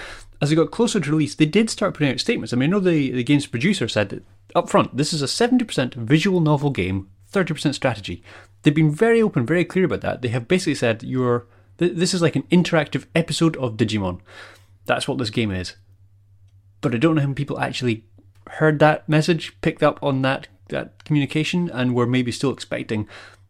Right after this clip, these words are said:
a traditional train and battle Digimon type game, and they've just been let down. But having said that, although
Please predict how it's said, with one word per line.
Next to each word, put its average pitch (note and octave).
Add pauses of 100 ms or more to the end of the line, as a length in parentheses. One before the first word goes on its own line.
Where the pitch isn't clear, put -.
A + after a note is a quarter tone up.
(260)
a C3
traditional A2 (160)
train A2+
and G#2 (500)
battle A2
Digimon G#2+ (360)
type A2
game, G#2
and A2
they've A#2+
just -
been G#2+
let G#2+
down. A2 (220)
But A3+
having C4+
said A3
that, -
although G#3